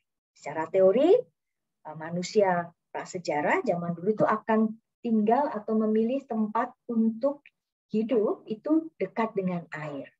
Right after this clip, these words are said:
dekat dengan sungai. Ya. Nah, itu sekilas tentang penelitian, eh, penutur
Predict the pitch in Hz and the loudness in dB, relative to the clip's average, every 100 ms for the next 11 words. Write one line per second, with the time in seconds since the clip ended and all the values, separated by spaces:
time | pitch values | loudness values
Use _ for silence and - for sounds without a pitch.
0 | - 165 175 165 156 147 147 143 135 - | -20 -8 -8 -8 -14 -14 -14 -16 -16 -18
1 | _ _ _ _ _ _ _ _ _ _ | _ _ _ _ _ _ _ _ _ _
2 | - 208 339 427 _ - - _ _ - | -8 -4 -4 -4 _ -10 -10 _ _ -20
3 | - - 196 165 - - 233 262 381 330 | -20 -8 -2 -2 -2 -8 -4 2 2 2
4 | 294 294 330 294 254 254 294 311 254 226 | 4 6 6 2 2 0 0 0 0 2
5 | 220 214 - 220 226 269 294 302 - _ | 2 0 -2 2 2 2 -4 -8 -12 _
6 | _ - 175 175 165 160 160 156 156 _ | _ -6 -4 -4 -6 -6 -8 -10 -14 _
7 | _ _ 185 202 202 | _ _ -2 -2 -2